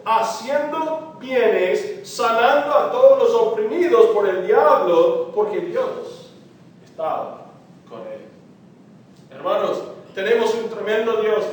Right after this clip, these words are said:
Y Pedro dice, "Jesucristo es Dios en la carne". Y nosotros damos testimonio que es Dios en la carne. ¿Por qué? Porque estuvimos con Él, vimos sus obras, y Él es digno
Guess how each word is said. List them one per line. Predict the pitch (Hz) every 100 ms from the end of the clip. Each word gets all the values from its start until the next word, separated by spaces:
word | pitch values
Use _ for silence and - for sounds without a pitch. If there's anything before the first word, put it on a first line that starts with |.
| - - -
Y | 233 214
Pedro | 220 233 247 240 240
dice, | 240 233 220 220 -
"Jesucristo | 226 220 - 226 247 269 - 233 - -
es | 233 - -
Dios | 247 240 -
en | 226
la | 214 226
carne". | 233 247 240 - - -
Y | 254 247 254 254
nosotros | 233 247 285 277 -
damos | 269 262
testimonio | 233 214 233 262 294 285
que | 240 233
es | 240 233
Dios | 262 -
en | 220
la | 214
carne. | 254 262 254
¿Por | 240 226
qué? | 285 294 - 202
Porque | 240 262
estuvimos | 262 233 262 285 302 294
con | 247 247
Él, | 247 269 247 240 - - -
vimos | 320 349 349 -
sus | - - 240
obras, | 254 240 226 - - - - 240
y | 247 247
Él | 254 285 294 294 285 - - -
es | 554 - - - - - - - - _ _ _ - - - - - -
digno | - 269 - - -